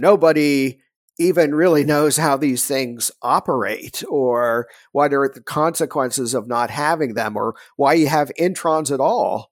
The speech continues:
to tell the truth. I mean, there are theories, but, you know, there are speculations.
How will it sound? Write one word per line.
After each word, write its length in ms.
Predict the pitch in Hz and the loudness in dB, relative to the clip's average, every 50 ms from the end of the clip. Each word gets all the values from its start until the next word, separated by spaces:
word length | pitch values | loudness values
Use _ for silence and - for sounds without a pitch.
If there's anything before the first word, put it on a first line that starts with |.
| _ _ _ _ _ | _ _ _ _ _
to 120 | - 143 123 | -6 -6 -6
tell 480 | - - - 135 117 110 110 110 113 120 | -6 -4 -2 -2 0 0 -2 -4 -4 -4
the 140 | 135 123 104 | -4 -4 -4
truth. 420 | - - 147 135 104 107 104 - | -4 -2 -2 -2 -2 -4 -4 -4
I 100 | 117 127 | -4 -2
mean, 180 | 127 123 123 117 | -2 -2 -2 -2
there 200 | 123 135 135 - | 0 -2 0 2
are 240 | 139 135 120 120 | 2 2 2 0
theories, 800 | 117 - - 160 185 185 143 135 135 123 120 123 123 120 - - - _ _ _ _ _ _ _ | -2 -2 0 2 2 2 2 2 0 0 -2 -2 -4 -4 -6 -8 -10 _ _ _ _ _ _ _
but, 460 | _ 123 139 143 139 131 127 127 131 - _ _ _ _ _ _ _ | _ 0 2 4 4 4 4 2 0 -4 _ _ _ _ _ _ _
you 120 | 180 151 | -6 -4
know, 160 | 120 123 123 | -4 -4 -4
there 180 | 110 120 131 123 | -2 0 0 0
are 60 | 123 | 0
speculations. 1080 | 120 - - - 147 127 - - 123 127 123 117 117 - - 107 95 - - - - | -2 -4 -2 0 -2 -2 0 -4 -2 -2 -2 -4 -4 -6 -8 -8 -10 -10 -10 -10 -10